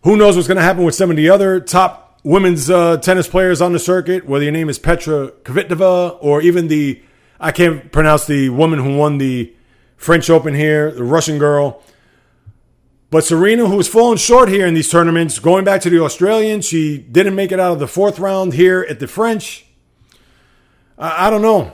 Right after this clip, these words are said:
Uh, right now, I'm gonna say she's not gonna make it to a final. And I'm not saying that as a reverse jinx, but who knows? I'm sure she's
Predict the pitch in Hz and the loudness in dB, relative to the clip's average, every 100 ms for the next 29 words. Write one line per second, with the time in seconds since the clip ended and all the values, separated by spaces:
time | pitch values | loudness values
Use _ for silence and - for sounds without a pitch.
0 | _ _ _ _ _ - 175 247 233 233 | _ _ _ _ _ -8 0 0 2 0
1 | 214 180 - 214 - 147 165 185 175 165 | 0 0 2 2 2 0 0 2 2 0
2 | 170 160 135 165 202 139 127 120 _ _ | 0 -2 -2 2 2 0 -6 -14 _ _
3 | _ _ - 139 139 135 143 170 170 180 | _ _ -8 -2 -2 -2 -2 -2 -2 0
4 | 180 170 165 156 135 135 123 143 127 - | 0 0 -2 -2 0 -2 -2 -2 -2 2
5 | 185 208 - 147 143 - _ _ _ _ | 2 2 0 2 2 -2 _ _ _ _
6 | _ _ _ _ _ _ _ _ _ _ | _ _ _ _ _ _ _ _ _ _
7 | - 202 214 233 165 - - _ - 170 | -2 2 4 4 2 -4 -20 _ -2 0
8 | 185 196 214 214 208 202 208 220 202 - | 0 2 4 6 2 -2 -4 -4 -6 -10
9 | - | -16